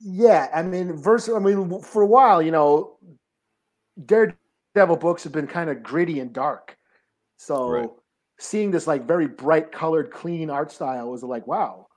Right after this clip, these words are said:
Speaker 1: this is, like, like, it's very bright and cartoony in a way." But, uh, but it's, it works. I mean, this was a, this was good. This was good.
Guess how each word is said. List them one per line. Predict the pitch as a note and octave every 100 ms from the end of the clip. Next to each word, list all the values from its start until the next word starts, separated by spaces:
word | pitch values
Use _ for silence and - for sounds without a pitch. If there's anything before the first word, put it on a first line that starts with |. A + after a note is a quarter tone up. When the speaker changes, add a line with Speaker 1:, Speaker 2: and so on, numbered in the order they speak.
| _ _ _ _
Speaker 1:
this | B2+ B2
is, | B2
like, | B2 _
like, | G#2 _ _ -
it's | -
very | C3 C#3
bright | A#2 C3+ C#3+
and | F3
cartoony | F3+ F#3 A#3 B3 D3
in | A#2
a | A2+
way." | G#2 G2 _
But, | B2+ B2+
uh, | C#3 B2
but | F#3
it's, | C#4 -
it | C#4
works. | A3+ C#4+ - - - -
I | D#3+
mean, | E3+ F3+
this | G#3+ B3+
was | A#3+
a, | A#3+
this | G#3+ C#4+
was | A3+
good. | C4+ F3+
This | F3+ -
was | F#3+
good. | E3+